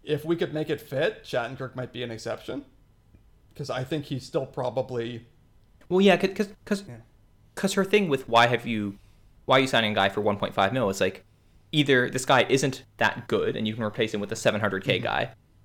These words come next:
Speaker 2: or you should replace him with someone better if he's important to you.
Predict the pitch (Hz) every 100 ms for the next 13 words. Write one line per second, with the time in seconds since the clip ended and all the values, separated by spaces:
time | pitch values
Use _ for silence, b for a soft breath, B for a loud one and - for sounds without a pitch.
0 | _ 123 110 131 - 123 104 113 107 117
1 | 104 - 120 92 113 101 - 117 - -
2 | 62